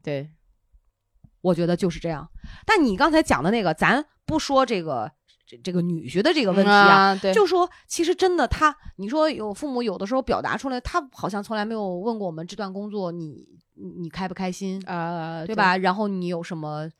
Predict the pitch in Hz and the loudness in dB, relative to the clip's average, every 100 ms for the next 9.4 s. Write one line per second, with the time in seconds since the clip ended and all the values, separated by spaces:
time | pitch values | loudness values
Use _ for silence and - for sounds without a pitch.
0 | _ _ 170 _ 196 185 170 135 147 - | _ _ _ _ -12 -8 -8 -6 -8 -10
1 | 208 - 220 185 214 180 180 180 175 160 | -8 -4 -2 -2 -2 -4 -6 -8 -8 -8
2 | 156 156 - _ _ - 190 196 185 180 | -8 -10 -14 _ _ -4 -2 -2 -2 0
3 | 185 180 196 190 190 - 175 - 175 285 | 0 -2 -4 -4 -6 -4 0 0 0 -4
4 | 415 359 294 277 240 - 156 135 - - | 0 0 2 0 0 -4 -8 -8 -8 -12
5 | - - - 175 185 427 359 339 370 370 | -20 -14 -6 -4 0 2 2 0 0 0
6 | 370 320 - 254 220 165 254 240 330 311 | -4 -6 -10 -16 -18 -10 -8 -2 -2 2
7 | 320 247 - 214 208 254 254 254 254 247 | 2 2 0 -4 0 4 6 8 6 2
8 | 175 - 233 226 269 240 254 254 220 254 | -4 -6 -4 -2 0 0 2 2 4 4
9 | 247 240 226 226 | 6 4 2 2